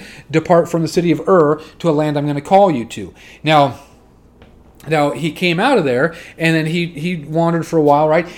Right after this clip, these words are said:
And then he came and he ended up dwelling in the land of Canaan, right? And he, he, he, uh, he, uh, he dwelt there. That was his land. God said, "I've given you this land."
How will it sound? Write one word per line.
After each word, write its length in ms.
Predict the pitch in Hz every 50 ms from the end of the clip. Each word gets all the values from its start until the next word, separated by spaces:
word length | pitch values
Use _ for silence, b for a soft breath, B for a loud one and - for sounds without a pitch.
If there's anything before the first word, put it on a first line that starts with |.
| B B
And 120 | 143 160 180
then 80 | 190 226
he 100 | 240 -
came 280 | - 220 202 208 214
and 100 | 214 185
he 120 | 180 170 160
ended 200 | 185 190 196 190
up 60 | 160
dwelling 300 | 160 156 165 165 175 175
in 60 | 175
the 60 | 170
land 220 | 160 156 151 156 156
of 120 | 151 156
Canaan, 600 | - - - 175 170 170 160 135 104 85 - - -
right? 320 | 123 127 135 156 151 B B B B B B B
And 320 | 160 165 156 147 139 - B B B B
he, 240 | - 165 190 202
he, 480 | 202 - - 196 202 220 233 226 - - - - - - - - - -
he, 440 | - 160 165 185 170 170 165 151 -
uh, 100 | 147 156
he, 600 | - 151 156 151 - - 147 147 160 156 151 143 143
uh, 400 | 139 135 127 120 117 113 113 -
he 180 | - 127 147
dwelt 300 | 139 139 147 156 180 180
there. 120 | 208 202 175
That 160 | 156 143 147
was 120 | 160 160
his 140 | 190 185 170
land. 280 | 160 156 165 180 185 165
God 180 | 160 147 147
said, 120 | 151 147 143
"I've 140 | 135 143
given 260 | 147 156 160 165 170 170
you 100 | 165 170
this 180 | 180 175 170
land." 360 | 185 190 220 220 151 87 -